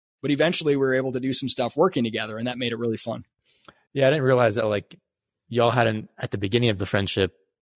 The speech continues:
Speaker 2: necessarily all connected the dots with, like, political philosophy yet. And, like, you were supporting each other in developing that worldview, it sounds like, in your early twenties.
Speaker 1: Yeah, very much so. Like, we both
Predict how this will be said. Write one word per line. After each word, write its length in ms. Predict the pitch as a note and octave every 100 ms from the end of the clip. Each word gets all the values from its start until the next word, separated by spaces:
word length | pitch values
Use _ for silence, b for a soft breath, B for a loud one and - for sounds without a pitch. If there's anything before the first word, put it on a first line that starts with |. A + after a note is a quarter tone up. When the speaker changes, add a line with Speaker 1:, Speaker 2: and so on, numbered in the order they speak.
| _ -
Speaker 2:
necessarily 420 | - A2+ A2+ G2+
all 140 | G2+
connected 340 | - G#2+ G#2+ F#2+
the 80 |
dots 400 | F2+ G2+ F#2 -
with, 120 | G2 G2+
like, 180 | F2
political 260 | - G2 G2+
philosophy 560 | G2 G2+ F#2+ - G2+ F#2+
yet. 440 | F#2+ F#2 - _ _ B B B B B _ -
And, 80 |
like, 120 | G2 G2+
you 120 | G#2
were 120 | G2
supporting 480 | - A#2+ - C3 A#2+
each 200 | G#2+ -
other 300 | A#2 G#2+ G#2
in 280 | - A#2+ A2+
developing 400 | G#2 A2+ A2 G2+
that 140 | G2
worldview, 760 | F#2 G2 F#2 F#2+ A2 F#2 F2 -
it 80 | -
sounds 280 | G2 F#2+ G2
like, 340 | F2+ - - -
in 140 | G2+
your 120 | F#2
early 160 | F#2+ F2
twenties. 520 | - F#2+ E2+ F2 - _ _ _ -
Speaker 1:
Yeah, 240 | F#3+ C#4
very 260 | E3 A3 D4+
much 260 | G3 B3+ -
so. 180 | B2+
Like, 220 | A#2 C3+ E3
we 100 | D#3+
both 440 | C#3 F3 E3+